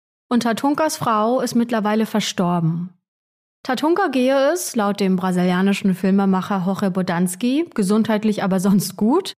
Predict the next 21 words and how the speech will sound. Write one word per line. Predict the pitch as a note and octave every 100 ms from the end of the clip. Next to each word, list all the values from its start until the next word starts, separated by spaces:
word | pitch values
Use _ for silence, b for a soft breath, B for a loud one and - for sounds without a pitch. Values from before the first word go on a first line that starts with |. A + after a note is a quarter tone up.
| _ -
und | A#3+
sei | A#3 D4+
für | E4+
jeden | A#3+ B3+ B3+
zugänglich. | A#3 A3+ F#3 D#3+ C#3+ C3+ - - -
Zitat: | - - G3+ F3+ F3+ - - _ _ _ _ -
"Wer | G3+ A3
ihn | G#3 A3
aufsucht | C#4 F4+ - D#4+ E4 F4+ - -
und | - G#3+ G#3
ihm | F#3+
Geld | F#3+ F#3 G3+
anbietet, | G3+ F#3 F#3 F3+ F3+ F3+ - - _ -
dem | G#3 C4
verkauft | C4+ A3+ G#3 - F#3+ -
er | A3 A3
eine | A#3 D4+
neue | D#4 B3 G3+ E3+
Version | E3+ E3 E3 E3
der | D#3+ D#3+
Geschichte." | E3 - E3 - E3+ G3+